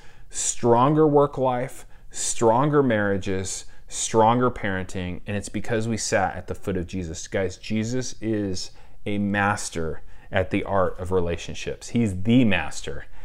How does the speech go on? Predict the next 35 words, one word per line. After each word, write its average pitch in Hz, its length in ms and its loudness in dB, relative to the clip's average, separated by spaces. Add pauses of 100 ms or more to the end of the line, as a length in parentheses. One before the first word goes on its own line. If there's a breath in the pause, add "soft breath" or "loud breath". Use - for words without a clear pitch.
(160 soft breath)
at 95 180 0
the 98 120 4
art 90 180 6
of 85 80 2
relationships. 87 680 -2
And 90 120 0
we 107 140 2
have 131 200 4
a 139 60 2
chance 87 440 -2
in 92 60 -2
this 87 160 -4
next 90 220 -6
series, 92 560 -2 (320 loud breath)
as 87 160 0
we 90 120 2
dig 92 300 2
into 139 200 6
his 143 160 4
word, 87 440 0 (720 soft breath)
to 117 100 -2
sit 127 300 4
at 151 100 6
his 151 240 2
feet 90 440 -2
and 92 120 -2
to 87 80 -2
learn 87 420 -2
from 85 280 -4
him 78 400 -4
how 82 100 -8
to 80 60 -6
be 78 120 -8
better 71 440 -10 (100)
friends. - 640 -8